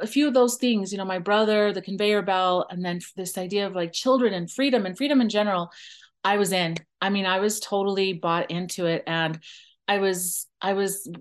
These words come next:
scared because I, uh, the only homeschoolers I'd ever known were kind of, they're kind of weird, you know, they were kind of weird. And so, and my husband was not on board at all.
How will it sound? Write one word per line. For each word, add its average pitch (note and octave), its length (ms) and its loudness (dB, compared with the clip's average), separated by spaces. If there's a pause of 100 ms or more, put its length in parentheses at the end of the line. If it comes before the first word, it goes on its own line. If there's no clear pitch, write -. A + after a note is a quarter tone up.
(100)
scared B3+ 560 2
because D4 240 2
I, G3+ 280 4
uh, F#3 180 -6
the A3 140 4
only A#3+ 340 6
homeschoolers A#3 460 4
I'd G#3 120 4
ever G3+ 200 0
known G3+ 280 2
were A3+ 120 2
kind A3 280 -2
of, D4+ 100 -2 (480)
they're G4+ 100 0
kind B4+ 280 0
of B4+ 160 -10
weird, C#5 480 8
you B4 140 6
know, A#4 680 4
they F4 100 2
were F#4+ 200 0
kind F#4 180 0
of G4+ 80 2
weird. F#4 400 4 (580)
And C#4+ 260 2
so, C4 320 6
and A#3+ 140 4
my A3+ 100 6
husband D4+ 480 2 (240)
was A#3 220 0
not A3 280 4
on G3+ 180 -2
board F#3 400 2 (220)
at G3+ 260 0
all. F#3 480 4